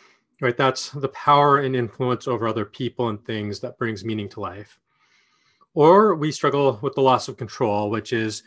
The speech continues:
that, you know, I feel like my life has meaning 'cause I'm able to have mastery over something else. We struggle with those things, and we, we,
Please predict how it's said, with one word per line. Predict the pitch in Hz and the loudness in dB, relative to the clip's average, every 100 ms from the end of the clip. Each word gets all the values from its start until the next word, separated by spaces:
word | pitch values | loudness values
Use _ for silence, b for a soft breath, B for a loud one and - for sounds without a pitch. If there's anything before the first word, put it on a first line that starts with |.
| b b b b _ - | b b b b _ -2
that, | 117 123 131 | 0 0 -2
you | 139 | -2
know, | 127 | 0
I | |
feel | 117 - 160 160 160 | -2 4 6 6 4
like | 151 135 135 | 2 0 0
my | 123 | -2
life | 113 120 120 | 0 0 -2
has | - 113 110 | -4 -4 -2
meaning | 113 110 107 | -2 -2 -4
'cause | 104 117 104 | -6 -8 -6
I'm | 127 120 | -6 -6
able | 117 123 | -4 -6
to | - | -6
have | 113 107 | -6 -6
mastery | 110 104 107 - 113 104 | -4 -4 -4 -6 -8 -8
over | 101 98 | -8 -12
something | - 101 101 | -12 -12 -12
else. | 95 95 104 - - _ _ _ _ _ _ _ _ _ _ _ _ _ _ _ _ _ _ _ _ - | -14 -14 -14 -14 -16 _ _ _ _ _ _ _ _ _ _ _ _ _ _ _ _ _ _ _ _ -4
We | 175 | -4
struggle | - 175 185 | 0 4 6
with | 160 - | 6 2
those | 107 - | -4 -6
things, | 98 98 - | -12 -14 -14
and | 147 143 147 165 | -4 -2 -2 -4
we, | 160 160 170 | -4 2 4
we, | 170 165 | 4 2